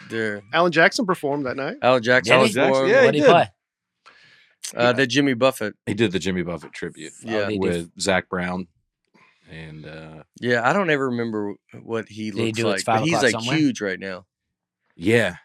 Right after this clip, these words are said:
Speaker 1: Yeah.
Speaker 4: Yeah, he's ripped too.
Speaker 1: Oh, is he?
Speaker 4: Yeah, yeah, he's gotten in good shape.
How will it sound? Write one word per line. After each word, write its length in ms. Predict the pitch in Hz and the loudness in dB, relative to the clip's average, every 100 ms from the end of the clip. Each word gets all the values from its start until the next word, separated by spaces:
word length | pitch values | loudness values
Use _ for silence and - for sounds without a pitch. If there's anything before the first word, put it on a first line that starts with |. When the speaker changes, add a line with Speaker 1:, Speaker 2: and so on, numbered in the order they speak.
| - | -6
Speaker 1:
Yeah. 260 | 110 95 87 | -4 -4 -4
Speaker 4:
Yeah, 180 | 101 120 | 4 6
he's 200 | 117 131 | 6 4
ripped 300 | 104 123 - | 6 6 6
too. 280 | 143 151 - _ _ _ _ | 2 2 -2 _ _ _ _
Speaker 1:
Oh, 200 | 123 131 | 2 4
is 180 | 123 139 | 4 2
he? 180 | 190 113 | 4 4
Speaker 4:
Yeah, 180 | 147 135 | 6 4
yeah, 160 | 135 120 | 4 2
he's 160 | 113 | 0
gotten 200 | 123 104 | 0 0
in 80 | 98 | -2
good 140 | 107 | -4
shape. 280 | - 117 - | -2 -4 -4